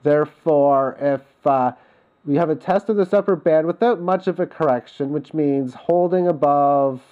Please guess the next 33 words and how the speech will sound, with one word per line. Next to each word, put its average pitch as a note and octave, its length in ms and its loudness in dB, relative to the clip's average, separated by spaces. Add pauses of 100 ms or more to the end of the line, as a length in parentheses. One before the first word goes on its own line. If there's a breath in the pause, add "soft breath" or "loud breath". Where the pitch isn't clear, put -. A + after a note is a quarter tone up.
(260)
fourteen D#3 720 -4
hundred D3 420 -2
or D3+ 100 0
so, C#3 520 0 (840 soft breath)
going D#3 340 2
sideways D#3 680 -2
for D3+ 180 -2
no D3 200 2
less D3 420 0
than C#3 220 -2
the C3+ 80 -6
next C3 440 -4
year C#3 320 0
or D3+ 80 0
two, E3+ 640 0
and C#3 800 -4
then D3+ 240 0
making D#3+ 300 0
it D3+ 80 2
up D3 260 -4 (100)
to D3 380 0
this, C#3+ 440 -4
uh, C3+ 80 -2
band C3+ 440 -2 (300 soft breath)
probably E3+ 1120 2 (240 soft breath)
should D3+ 420 -6
mean C#3+ 200 2
that C3 120 -4
the C3 100 -8
thing's B2+ 320 -4
ready A#2 220 0
to G#2+ 220 -8
explode. - 640 -10